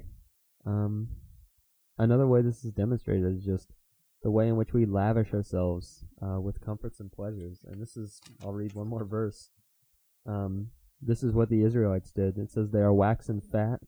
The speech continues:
they shine. Yea, they overpass the deeds of the wicked. They judge not the cause of the fatherless, yet they prosper.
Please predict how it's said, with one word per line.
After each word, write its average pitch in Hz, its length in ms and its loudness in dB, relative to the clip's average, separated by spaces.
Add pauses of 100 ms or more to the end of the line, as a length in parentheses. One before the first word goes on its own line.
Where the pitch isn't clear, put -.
(360)
they 107 120 2
shine. 98 680 -4 (460)
Yea, 113 260 6
they 104 180 4
overpass 120 640 0
the 120 100 -4
deeds 113 300 0
of 117 80 0
the 104 80 2
wicked. 95 480 -2 (160)
They 101 100 0
judge 113 380 2
not 117 220 -2
the 113 80 -6
cause 110 340 0
of 107 80 -4
the 98 80 -2
fatherless, 113 720 -2
yet 104 160 -2
they 101 140 -2
prosper. 98 680 -2